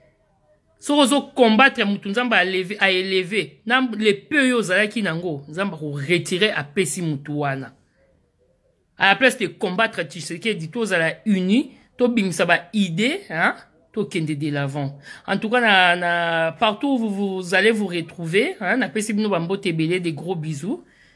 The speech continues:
Eza kaka na sens ya, ya bien, hein, ya Congo. Tozoboma na pamba. Eh, politique ekomi kokabola bato, eh, ba amitié ekomi kokabwana.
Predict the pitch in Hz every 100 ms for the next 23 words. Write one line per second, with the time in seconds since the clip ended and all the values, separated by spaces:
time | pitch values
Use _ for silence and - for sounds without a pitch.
0 | _ - 185 262 254 190 165 240 220 185
1 | 165 147 143 139 151 147 143 214 175 277
2 | - - 156 160 - 160 165 175 147 -
3 | - _ _ - 190 190 262 254 202 185
4 | 180 175 - 247 233 208 190 202 - _
5 | - 254 262 262 262 330 320 302 403 370
6 | 349 349 349 233 214 202 190 180 202 233
7 | 226 214 214 302 277 277 262 220 233 214
8 | 226 226 226 233